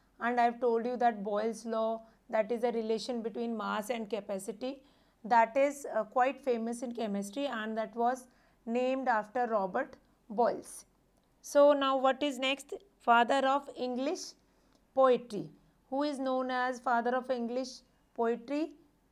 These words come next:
Geoffrey Chaucer. That is F.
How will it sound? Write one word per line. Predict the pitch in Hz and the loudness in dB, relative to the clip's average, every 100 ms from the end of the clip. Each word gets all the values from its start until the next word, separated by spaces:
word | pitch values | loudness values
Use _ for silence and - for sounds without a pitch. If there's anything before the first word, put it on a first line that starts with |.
| _ 196 | _ -10
Geoffrey | 185 247 214 - - 294 330 370 - _ _ _ _ | -2 0 0 -6 -6 0 0 0 -8 _ _ _ _
Chaucer. | - 294 254 - 202 151 _ _ | -4 0 0 0 -6 -6 _ _
That | 226 208 208 - | 0 0 0 -4
is | 311 - - | -6 -8 -6
F. | - 226 | -2 -2